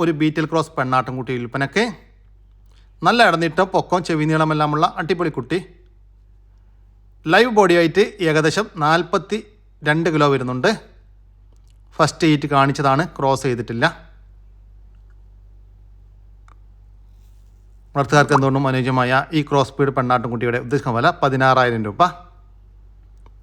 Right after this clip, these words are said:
സ്ഥലം വരുന്നത് തൃശ്ശൂർ ജില്ലയിലെ അവണൂരാണ്. ഈ ആട്ടിൻകുട്ടിക്ക് ഡെലിവറി ചാർജിൽ all കേരള ഡെലിവറി സൗകര്യം ലഭ്യമാണ്. അഞ്ച് മാസം പ്രായമുള്ള ഒരു ക്രോസ് ബീഡ് മുട്ടനാട്ടിൻകുട്ടി വിൽപ്പനയ്ക്ക്.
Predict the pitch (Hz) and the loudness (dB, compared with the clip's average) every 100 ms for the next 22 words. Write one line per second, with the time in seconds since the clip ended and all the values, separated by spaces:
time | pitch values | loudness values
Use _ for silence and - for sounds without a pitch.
0 | - - - - - 202 226 190 156 160 | -20 -20 -20 -6 2 4 4 2 0 0
1 | 233 202 165 160 160 147 139 131 139 220 | 0 2 2 2 0 0 0 0 0 0
2 | - - 139 147 170 185 151 123 190 151 | -4 -4 0 2 2 2 2 0 -2 -10
3 | - _ _ - - _ - _ _ _ | -20 _ _ -20 -20 _ -20 _ _ _
4 | _ - 208 170 143 143 180 196 185 151 | _ -4 4 4 4 -4 -2 -2 -2 -2
5 | 147 147 131 120 147 - 147 131 - 123 | -2 2 2 2 -4 -8 -8 -8 -8 -6
6 | 135 - 160 143 127 127 127 127 170 - | -4 -4 -6 -4 -4 -6 -6 -6 -6 -10
7 | 147 113 113 107 104 - - 208 233 196 | -12 -10 -8 -8 -10 -12 -4 0 2 4
8 | 170 165 151 143 139 131 151 202 - _ | 2 2 4 4 4 0 0 -2 -6 _
9 | _ _ 214 220 175 160 - 160 151 143 | _ _ -2 0 2 2 0 -2 -2 -2
10 | - 120 117 120 110 117 104 120 123 - | -4 -6 -4 -8 -10 -10 -10 -10 -10 -8